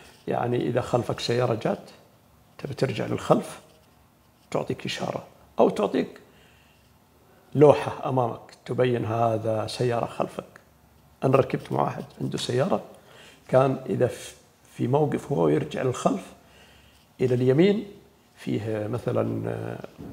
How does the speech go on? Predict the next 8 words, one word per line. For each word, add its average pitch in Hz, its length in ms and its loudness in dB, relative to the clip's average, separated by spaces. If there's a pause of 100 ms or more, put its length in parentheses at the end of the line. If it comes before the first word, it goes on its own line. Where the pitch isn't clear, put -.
(320)
قط - 400 2 (1500)
أو 120 80 0
كلب - 480 2 (640)
يمشي، 147 400 2 (560)
تأتي - 240 -2
الصورة - 460 -2
أمامنا، 123 360 -8 (1700)
صورة - 280 -4